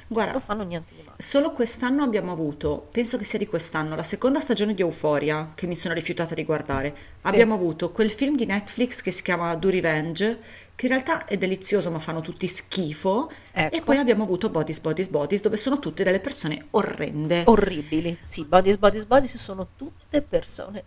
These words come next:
Speaker 2: i-, in-, in-,
Speaker 1: Però
Speaker 2: indistintamente.
Speaker 1: però nessuna di queste, cioè nessuno di questi tre prodotti ha la componente molto camp di un'altra serie dove sono tutti orrendi, che è So cosa hai fatto, no?
Speaker 2: Oh, ma perché lì è, è, è talmente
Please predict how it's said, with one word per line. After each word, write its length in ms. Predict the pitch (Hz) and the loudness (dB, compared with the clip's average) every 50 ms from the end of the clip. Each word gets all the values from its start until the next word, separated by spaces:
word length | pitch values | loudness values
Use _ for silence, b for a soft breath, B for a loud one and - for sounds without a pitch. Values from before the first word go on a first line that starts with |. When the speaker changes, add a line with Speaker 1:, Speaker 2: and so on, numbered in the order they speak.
| - - | -16 -20
Speaker 2:
i-, 100 | 214 196 - | -20 -18 -12
in-, 220 | 226 240 254 247 208 - - | -8 -8 -8 -8 -10 -14 -12
in-, 60 | 220 226 | -6 -4
Speaker 1:
Però 320 | 294 320 294 170 156 180 | -4 -2 -2 -2 0 0
Speaker 2:
indistintamente. 1300 | 262 285 269 240 254 247 - - - 247 240 220 202 - 220 196 180 156 139 139 151 - - - - | -2 -2 -2 -2 -4 -4 -4 -6 -8 -8 -8 -8 -8 -6 -6 -6 -6 -6 -12 -14 -18 -20 -20 -14 -4
Speaker 1:
però 220 | - 359 359 302 226 | -2 2 2 4 4
nessuna 400 | 220 233 220 - - 381 381 370 | 4 2 2 0 0 0 0 0
di 140 | 247 247 | -2 -2
queste, 920 | - - 208 170 143 156 160 - - - - - 170 151 147 151 165 185 - - - - - - - - - - - - - | -2 0 0 0 0 0 -2 -2 -2 -2 -2 0 0 2 2 2 -2 -4 -8 -14 -20 -20 -20 -20 -20 -20 -20 -20 -20 -10 -2
cioè 160 | - - 190 | 0 0 0
nessuno 340 | 175 208 226 - - 370 381 | 2 0 0 -2 -2 0 0
di 80 | 277 | 0
questi 240 | 254 - 220 - 214 | 0 0 -2 -4 -4
tre 160 | - - 226 | -4 -4 -4
prodotti 640 | 226 - - 190 165 160 147 156 - - 220 226 - - | -4 -2 -2 0 0 0 -4 -4 -6 -4 -4 -4 -2 0
ha 100 | - 247 | 0 0
la 120 | 202 180 - | 0 0 0
componente 560 | - 247 220 220 - 262 214 170 160 160 214 | -2 -2 -2 0 0 -2 -2 -2 -4 -4 -2
molto 320 | 202 208 170 156 160 170 160 | 0 0 0 0 0 -2 -2
camp 500 | - - 180 165 170 175 - - 240 - | 0 0 0 0 -2 -4 -4 -4 -4 -4
di 140 | 185 185 226 | -2 -2 0
un'altra 320 | 233 311 320 - - 175 | 0 2 0 0 -2 -4
serie 240 | - - 185 170 165 | -2 -2 -2 -2 -2
dove 120 | 170 165 | -2 -2
sono 180 | 160 - 175 160 | -2 -4 -4 -6
tutti 240 | - 165 156 - 214 | -8 -10 -4 0 0
orrendi, 480 | 214 214 180 165 147 147 156 160 202 202 | 0 0 0 -2 -2 -2 -2 -2 -4 -2
che 160 | - 180 156 | -2 -2 0
è 320 | 147 156 180 - - - - - | 0 0 0 -2 -4 -8 -16 -8
So 220 | - - - 170 | -2 -2 -2 -2
cosa 180 | - 156 143 160 | -2 -4 -2 -2
hai 80 | 160 | 0
fatto, 480 | 156 - 262 - 135 - - - - 175 | 0 2 0 0 0 -4 -10 -4 -4 -2
no? 380 | 180 202 233 285 294 - B B B B B B B B B - | 0 0 0 -2 -2 -4 B B B B B B B B B 2
Speaker 2:
Oh, 260 | 202 214 233 214 185 | 4 6 6 6 6
ma 100 | 185 196 | 4 6
perché 280 | - - - - 277 254 | 8 8 8 8 8 4
lì 120 | 262 311 339 | 6 6 6
è, 140 | 311 - | 6 4
è, 160 | - 185 - - | 2 -2 -4 -4
è 100 | - 175 - - | -4 -8 -4 0
talmente 800 | 175 175 175 175 185 240 269 285 269 - 254 254 240 220 208 | 0 2 2 4 2 2 2 2 -2 2 4 6 6 6 4